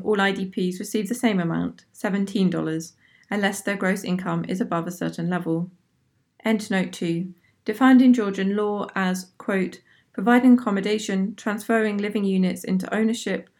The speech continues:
or providing adequate monetary or other types of assistance to I D P families," end quote. End note three. Law of Georgia on internally displaced persons persecuted from the occupied territories of Georgia. First of March two thousand and fourteen.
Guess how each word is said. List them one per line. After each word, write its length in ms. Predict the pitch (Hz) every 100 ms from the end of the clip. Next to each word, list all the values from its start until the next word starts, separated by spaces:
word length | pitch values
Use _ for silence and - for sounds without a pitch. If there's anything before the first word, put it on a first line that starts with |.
| _ -
or 100 | -
providing 420 | 226 208 214 202
adequate 360 | 202 233 247
monetary 520 | 185 185 185 185 185 185
or 180 | 190
other 200 | - 220
types 440 | 220 190 180 185 -
of 140 | 185
assistance 560 | 240 170 180 180 165 -
to 120 | -
I 120 | 170
D 100 | 170
P 220 | 185 185
families," 600 | 185 190 185 165 165 175 - _ _ _ _
end 240 | 180 175 180
quote. 420 | 170 165 165 - _ _ _ _ _ _ -
End 240 | 226 220
note 240 | 220 202 -
three. 420 | 180 170 175 185 _ _ _
Law 140 | 226 233
of 120 | 254
Georgia 360 | 214 196 190 185
on 160 | 180
internally 440 | 180 185 208 208 190
displaced 520 | 185 - 180 185 -
persons 580 | 170 165 170 165 170 - _ _ _
persecuted 680 | 214 240 240 240 214 196 196
from 160 | 196 175
the 80 |
occupied 460 | 180 185 - 220 196
territories 560 | 180 170 170 170 175 175
of 100 | -
Georgia. 500 | 170 165 170 170 180 _ _ _ _
First 300 | - 208 214
of 100 | 190
March 280 | 180 175 -
two 120 | 220
thousand 360 | 214 175 185 170
and 100 | 180
fourteen. 580 | 170 170 175 165 170